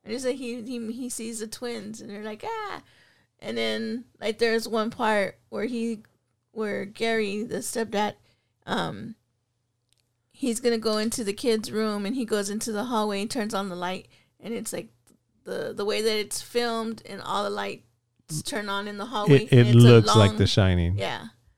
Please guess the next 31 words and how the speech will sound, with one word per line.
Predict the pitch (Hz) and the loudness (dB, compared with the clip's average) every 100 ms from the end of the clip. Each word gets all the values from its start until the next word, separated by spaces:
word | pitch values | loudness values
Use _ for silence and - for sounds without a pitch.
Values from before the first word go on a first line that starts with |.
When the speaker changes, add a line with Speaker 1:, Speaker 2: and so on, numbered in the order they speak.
| _ _ | _ _
Speaker 1:
that's | - 240 | -8 -4
what | 247 | -4
I | 208 | -4
was | 247 | -6
trying | 247 190 | -6 -8
to | |
get | 190 196 | -8 -10
to. | - - 220 _ - | -10 -12 -12 _ 6
Speaker 2:
Yeah, | 156 254 - - | 6 6 0 4
yeah. | 127 147 - _ - | 6 6 0 _ 4
And | 226 247 202 123 | 6 8 10 8
Speaker 1:
I | |
just | 233 | 8
Speaker 2:
if, | 156 | 8
Speaker 1:
like | 101 202 | 6 4
the | 190 | -2
way | 196 | -4
it | 190 | -4
was | - - | -8 -8
all | - | -8
filmed. | - - | -2 6
Speaker 2:
if | 147 117 | 6 10
you | 151 | 8
need | 170 180 | 10 10
another | 151 127 123 147 175 175 135 | 12 12 10 10 10 12 12
reason | 104 92 95 90 87 82 80 82 110 _ _ _ | 10 6 4 4 2 2 0 -4 -6 _ _ _
to | - | 2
see | 101 101 | 4 4
the | 95 | 4
movie, | 92 95 92 95 113 - - - - | 4 4 4 4 2 0 -14 -14 2
this | 117 135 135 | 8 8 8